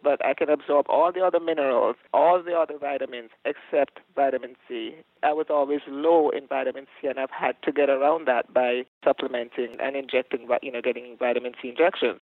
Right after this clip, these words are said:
These are some of the things that if you know ahead of time, you can address, and that's what we do at P H Labs. We address issues by trying to find what the cause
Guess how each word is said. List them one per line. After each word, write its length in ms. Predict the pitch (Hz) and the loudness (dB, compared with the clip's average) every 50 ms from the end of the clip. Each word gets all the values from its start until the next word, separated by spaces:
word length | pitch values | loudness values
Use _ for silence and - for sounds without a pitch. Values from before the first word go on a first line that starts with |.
| _ _ | _ _
These 160 | - 214 226 | -4 -2 0
are 140 | 233 220 233 - | 2 2 2 2
some 140 | 208 175 175 | 0 -2 -2
of 60 | 165 | -2
the 80 | 175 175 | -4 -4
things 260 | - 180 156 147 143 _ | -4 -8 -8 -8 -4 _
that 180 | 151 147 139 - _ | 0 0 0 -2 _
if 140 | - 175 - - - | -6 -6 -6 -8 -6
you 160 | 170 170 160 | -6 -4 -4
know 400 | 156 156 160 175 202 214 185 - | -6 -4 -4 0 0 2 2 2
ahead 300 | - 156 156 165 143 - | 2 0 0 -2 -2 -2
of 100 | 139 - | -4 -4
time, 320 | - - 127 123 127 127 131 143 | -4 -6 -6 -6 -8 -10 -12 -14
you 160 | - 131 139 | -12 -12 -12
can 180 | - - 147 135 | -6 -6 -6 -4
address, 380 | 135 127 - 127 127 120 120 - - - | -4 -8 -4 0 0 0 0 0 -4 -4
and 160 | - 135 131 | -4 -2 -2
that's 160 | 143 147 - | -2 -2 0
what 160 | - 139 110 120 | 0 0 0 0
we 120 | 147 143 | 0 0
do 120 | 139 131 | 0 0
at 120 | 127 - - | 0 0 -2
P 140 | - 151 127 | -6 -8 -8
H 100 | 127 - - | -8 -8 -6
Labs. 260 | 139 135 127 123 117 - - | -2 0 0 0 0 -4 -8
We 180 | 139 156 160 156 | -6 0 2 2
address 340 | 156 143 - 165 180 190 190 - - | 2 0 0 2 2 2 2 -2 -4
issues 420 | - 170 170 - - 147 147 143 - - | -4 -4 -4 -4 -4 -4 -4 -4 -4 -2
by 140 | 147 143 139 | 0 0 0
trying 280 | - - 156 139 135 | 0 -2 -2 -4 -4
to 80 | 139 135 | -4 -6
find 260 | - - 139 131 127 | -6 -6 -6 -4 -2
what 160 | 127 123 - | -2 -2 -2
the 80 | 135 127 | -2 -6
cause 440 | - - - 135 131 123 123 120 | -8 -8 -4 -2 0 0 0 -2